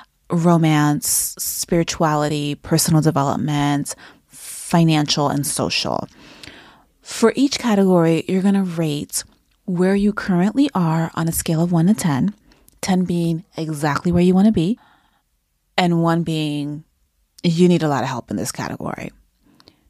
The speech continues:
So for example, on a scale of one to ten, where are you in your health?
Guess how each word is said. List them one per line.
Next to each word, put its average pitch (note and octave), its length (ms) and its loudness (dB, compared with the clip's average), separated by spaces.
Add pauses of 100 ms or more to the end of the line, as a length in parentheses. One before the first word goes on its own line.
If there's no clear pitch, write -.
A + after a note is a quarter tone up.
(140)
So - 180 0
for G#3+ 160 -2
example, G3+ 520 -2 (460)
on G3 100 0
a G3 80 0
scale F#3 300 0
of G#3+ 120 0
one G#3+ 180 4
to G#3+ 40 4
ten, - 420 -6 (460)
where F#3+ 380 -2
are E3 180 -2
you D#3 500 -6 (120)
in D3 160 -2
your D3+ 140 -2
health? - 600 0